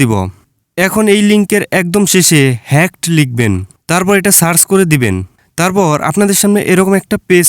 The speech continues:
চলে আসবে, এখানে আপনি দুই নম্বর অপশনটা সিলেক্ট করে দিবেন, তারপর এখানে কন্টিনিউ অপশনে ক্লিক করে দিবেন। এখন এখানে গেট স্টার্ট এই অপশনে ক্লিক করে দিব। এখানে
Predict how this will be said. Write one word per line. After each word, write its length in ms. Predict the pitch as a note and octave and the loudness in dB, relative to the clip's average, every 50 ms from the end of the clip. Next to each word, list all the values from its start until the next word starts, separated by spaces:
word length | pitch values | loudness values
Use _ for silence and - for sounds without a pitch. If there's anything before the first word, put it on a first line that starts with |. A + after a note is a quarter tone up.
| - | 2
চলে 160 | - F3 E3 D3 B2+ | 2 2 2 2 0
আসবে, 200 | G#2 G#2 A2 G2 F2+ F#2 _ _ _ - F3+ | 0 -2 -2 -4 -4 -6 _ _ _ -4 -2
এখানে 180 | F3 G3+ G#3+ G#3 | 0 0 0 -2
আপনি 120 | G3 - A3 G3 C#3+ D#3 | 0 0 0 0 2 2
দুই 140 | F3+ F#3+ F#3+ G3 | 2 4 4 2
নম্বর 220 | G3 G3+ G3 G#3 - - F3 | 2 2 0 0 0 -2 -2
অপশনটা 380 | F3 - - G3+ G3 F3 F#3 D3+ C#3 C#3+ C#3+ - | -2 0 0 0 0 0 0 0 0 0 -2 -2
সিলেক্ট 260 | - E3 F3 F#3 - - - | 0 0 0 0 0 0 0
করে 120 | E3 D#3+ C3+ | 0 2 0
দিবেন, 220 | B2 G2+ G#2 F#2+ F#2 F2+ - _ _ _ _ - | 0 0 -2 -2 -4 -6 -8 _ _ _ _ -4
তারপর 260 | E3 F3 F3+ F3 G3+ G3 G3 | -4 -2 0 0 0 2 2
এখানে 200 | G3 G3 F#3 E3 C#3 C3+ - E3+ | 2 2 2 2 0 0 0 0
কন্টিনিউ 360 | F3+ F#3+ F#3+ G3 G3+ G#3 G3+ F#3 | 0 0 0 0 2 2 2 0
অপশনে 260 | E3+ - - G3 G3 - - | 0 0 -2 -2 -2 -2 -2
ক্লিক 180 | F3+ F3 D#3+ - - | -4 -4 -2 0 0
করে 120 | E3 D#3 D3 C3 | 0 2 2 0
দিবেন। 200 | A#2+ A2+ G#2 F#2+ F#2 - _ _ _ _ _ - | 0 0 -2 -4 -6 -8 _ _ _ _ _ -4
এখন 240 | D#3+ F3+ F3 G#3 G#3+ G#3 | -2 -2 0 0 0 0
এখানে 180 | G3 G#3+ G#3+ G3+ D#3 C3 C#3 | 2 2 2 0 0 0 0
গেট 180 | D#3+ F3+ F3 - - - F3+ - | 0 0 -2 -4 -4 -4 -2 -2
স্টার্ট 320 | - - F3+ D#3 C#3 C#3 C#3 - _ - E3+ | -2 -2 -2 -2 -2 -2 -6 -6 _ 0 2
এই 80 | F3 F#3 F#3 | 2 2 2
অপশনে 280 | - - - G3+ G3+ G3 - | 0 -2 0 0 -2 -2 -2
ক্লিক 200 | - F3+ E3 D3+ - E3+ | -2 -2 -2 0 0 2
করে 120 | D#3+ D#3+ C#3+ | 2 2 2
দিব। 120 | C#3 B2 C3 C3+ D#3 F#3+ - _ _ - - - E3+ | 0 0 0 -2 -2 -4 -8 _ _ -14 -6 -4 -2
এখানে 200 | D#3+ G3+ A3 | 0 0 0